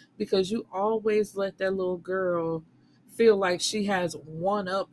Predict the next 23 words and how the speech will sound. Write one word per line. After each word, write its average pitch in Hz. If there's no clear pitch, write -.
over 170
your 156
girlfriend. 156
So, 156
yeah, 175
that 170
was 190
bound 190
to 226
blow 208
up 214
in 190
your 180
face." -
And, 170
uh, 160
their 233
mom 277
tells 262
him, 247
you 311
know, 220
"I -